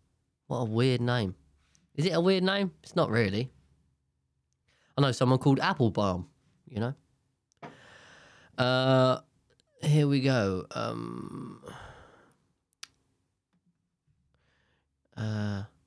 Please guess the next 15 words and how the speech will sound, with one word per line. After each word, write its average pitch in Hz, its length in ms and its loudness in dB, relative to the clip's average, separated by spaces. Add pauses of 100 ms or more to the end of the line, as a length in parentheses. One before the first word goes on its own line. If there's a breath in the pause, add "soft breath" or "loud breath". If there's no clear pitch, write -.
(2000)
<clears throat> 208 560 2 (2000 loud breath)
so 131 240 4
Rosenbaum, 123 920 4 (1600)
these 131 220 0
are 120 40 0
the 117 80 0
victims 107 540 -4
killed 104 260 -2
in 98 100 -2
the 98 80 -2
Kyle 92 280 -4
Rittenhouse 92 460 -8
shooting - 360 -12
in 82 120 -14
Kenosha. - 600 -12